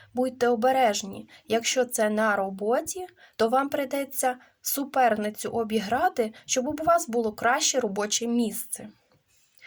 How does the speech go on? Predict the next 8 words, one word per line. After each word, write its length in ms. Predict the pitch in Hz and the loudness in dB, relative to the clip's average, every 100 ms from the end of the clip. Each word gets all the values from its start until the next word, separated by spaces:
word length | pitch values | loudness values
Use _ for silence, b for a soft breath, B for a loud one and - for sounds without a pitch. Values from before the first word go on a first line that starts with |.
| B B B - | B B B -4
Тут 340 | 370 - - | -4 -4 -4
тільки 380 | 247 240 240 247 | -2 -2 -2 -2
комунікація 880 | 247 240 247 247 233 214 214 202 190 | 0 0 0 0 2 2 0 -2 -2
вам 220 | 190 196 | -2 -4
допоможе. 680 | 202 202 208 196 185 - - B B - | -6 -6 -6 -4 -4 -4 -6 B B 0
Багато 720 | 233 247 240 220 208 190 190 B B | 2 2 2 0 0 -8 -12 B B
розмов, 720 | 220 214 208 226 247 349 427 - _ b b b | -4 -2 -2 0 2 2 0 -10 _ b b b
багато, 720 | 214 226 233 196 - 185 | -2 0 0 0 -2 -8